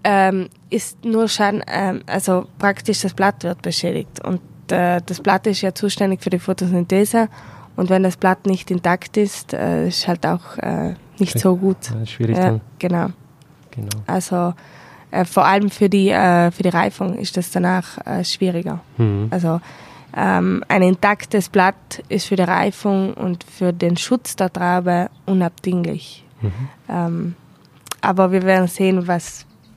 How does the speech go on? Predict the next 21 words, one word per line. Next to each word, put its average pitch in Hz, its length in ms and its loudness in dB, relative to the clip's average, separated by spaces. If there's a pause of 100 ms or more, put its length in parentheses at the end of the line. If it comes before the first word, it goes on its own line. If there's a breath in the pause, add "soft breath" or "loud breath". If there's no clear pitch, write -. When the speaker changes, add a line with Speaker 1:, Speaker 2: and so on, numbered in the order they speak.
(380)
Speaker 1:
weil 180 160 2
die 185 100 -2
Forschung 185 540 2
stoppt - 340 -2
ja 214 80 2
nicht 214 420 0
und, 170 260 -4 (100)
ähm, 165 400 -4 (960 loud breath)
die 190 60 2
Entwicklung 208 500 0
stoppt - 320 -4
nicht. 196 320 0
Also 165 380 0 (160)
wir 180 80 2
sind 185 260 0
da 180 100 4
ganz 170 280 0
guter 180 280 -4
Dinge, 180 240 2
dass 170 280 -6
wir, 170 320 0